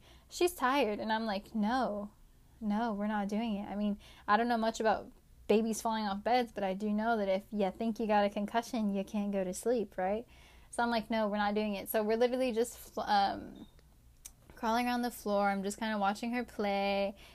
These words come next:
She seems fine. She's perfectly normal. She's back to trying to eat the dog's tail. Like, she's, she's totally fine. She's crawling around, pulling herself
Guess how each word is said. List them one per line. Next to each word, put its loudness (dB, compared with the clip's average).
She -6
seems -2
fine. -2
She's -6
perfectly 0
normal. -2
She's -2
back 0
to 0
trying -2
to 0
eat -2
the 0
dog's 0
tail. 2
Like, 0
she's, -4
she's -4
totally 4
fine. 0
She's -10
crawling -2
around, 0
pulling -6
herself -4